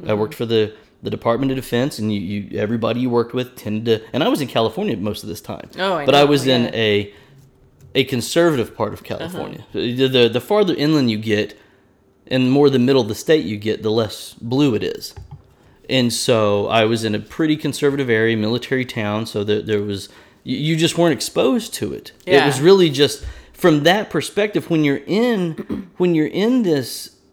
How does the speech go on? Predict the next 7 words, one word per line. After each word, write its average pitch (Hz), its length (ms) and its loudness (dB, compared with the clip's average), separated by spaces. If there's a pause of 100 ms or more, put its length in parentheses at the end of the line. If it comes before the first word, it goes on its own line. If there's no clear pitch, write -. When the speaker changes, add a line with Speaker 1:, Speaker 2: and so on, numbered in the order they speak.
(360)
Speaker 1:
this, 131 540 2
um, 104 460 0 (2250)
I 147 80 -2
guess 147 300 2
this, 131 500 -2 (400)
this 123 300 -4 (140)
whirlwind, 127 800 4